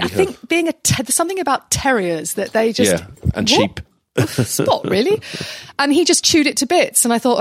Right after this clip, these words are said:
Speaker 2: "Okay, well, that went in the bin." That was something else I know not to have in my house because Spot's just gonna eat it. So I'm rather envious that he,
Speaker 1: Yeah.
Speaker 2: that Maggie is very well behaved and hasn't chewed that to bits.
Speaker 1: But you know the, the, the walking thing as well?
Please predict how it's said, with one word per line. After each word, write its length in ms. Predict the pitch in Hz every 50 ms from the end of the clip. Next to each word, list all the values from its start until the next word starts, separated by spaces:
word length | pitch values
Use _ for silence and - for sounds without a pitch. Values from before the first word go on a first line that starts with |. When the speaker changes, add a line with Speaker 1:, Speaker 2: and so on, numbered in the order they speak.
| 226
Speaker 2:
"Okay, 220 | 240 - 220 202 208
well, 100 | 202 214
that 120 | 226 -
went 220 | 208 190 175 - 180
in 60 | 175
the 80 | 175
bin." 320 | 165 185 175 175 180 190 190
That 180 | 214 220 190
was 160 | - 202 190 -
something 280 | 226 202 - - 202
else 220 | 202 190 190 - -
I 140 | 196 185
know 280 | 190 196 196 190 185 175
not 320 | 175 190 190 190 190 - -
to 120 | - 208
have 240 | 156 196 180 180 175
in 120 | 190 180 185
my 160 | 180 180 180
house 420 | 185 208 190 170 160 156 - -
because 380 | - - 175 - - 180 170 -
Spot's 360 | - - - 170 151 - -
just 220 | - 175 151 - -
gonna 220 | 165 156 151 170 -
eat 280 | 202 185 170 - -
it. 180 | 160 156 156 -
So 220 | - - 196 185
I'm 160 | 202 208 208 226
rather 200 | 254 262 254 -
envious 500 | - 226 233 240 202 196 180 165 170 -
that 240 | - 196 180 - -
he, 100 | - -
Speaker 1:
Yeah. 120 | 87 85 76
Speaker 2:
that 180 | - 202 -
Maggie 400 | 220 208 214 208 185 202 190 185
is 140 | 185 180 -
very 320 | - 208 190 185 180 180 180
well 200 | - 180 180 180
behaved 480 | - 185 - 208 202 185 180 170 175 -
and 100 | 180 190
hasn't 320 | 185 196 190 202 196 -
chewed 300 | - - 202 190 190 180
that 180 | - 95 - - -
to 60 | 196
bits. 460 | - 107 190 85 - - - - - - - _
Speaker 1:
But 160 | - 170 -
you 80 | - -
know 80 | - 339
the, 140 | - -
the, 200 | - - 131 117 -
the 120 | 120 113 101
walking 440 | 98 104 104 98 95 - 110 98
thing 200 | - - 95 90
as 160 | 90 82 - -
well? 380 | 87 82 82 82 82 87 -